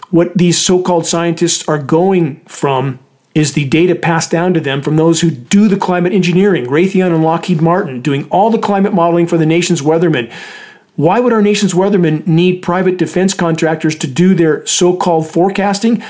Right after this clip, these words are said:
Because it's not just forecasting, it's the scheduled weather. This Axios report continues with this. The record-breaking heat extended from the air to the sea. The National Oceanic and Atmospheric Administration found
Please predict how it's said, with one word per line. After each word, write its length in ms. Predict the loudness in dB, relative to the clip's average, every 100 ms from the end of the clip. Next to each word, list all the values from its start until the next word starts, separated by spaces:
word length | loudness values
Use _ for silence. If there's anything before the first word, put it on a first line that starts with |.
| -8 -4
Because 280 | 0 0
it's 200 | 0 0
not 180 | -2 -2
just 180 | -2 -4
forecasting, 640 | -2 -2 0 -2 -2 -2
it's 140 | -2 -2
the 100 | -2
scheduled 720 | -2 0 0 2 0 0 -2
weather. 420 | -2 0 -2 -6 _ -20 -20 -20 -20 -20 -20 -8
This 140 | -2
Axios 420 | -2 0 0 0
report 460 | 0 -2 2 0 -2 -10 -8
continues 600 | -2 0 2 4 2 0
with 160 | -4 0
this. 300 | 0 2 -2
The 240 | -4 -2
record-breaking 680 | 0 0 0 2 0 0 -2
heat 340 | 0 -2 -2 -6
extended 520 | -6 -2 0 0 0
from 260 | -2 -2 0
the 200 | -2 0
air 280 | 2 2
to 180 | 0 0
the 140 | 0 0
sea. 500 | 0 2 2 0 -6 -20 -20 -20 _
The 100 | -4
National 400 | -2 0 -2 0
Oceanic 440 | 0 0 0 0 -2
and 80 | -4
Atmospheric 420 | -6 0 0 2
Administration 640 | 0 0 0 0 2 0
found 440 | -2 -2 0 0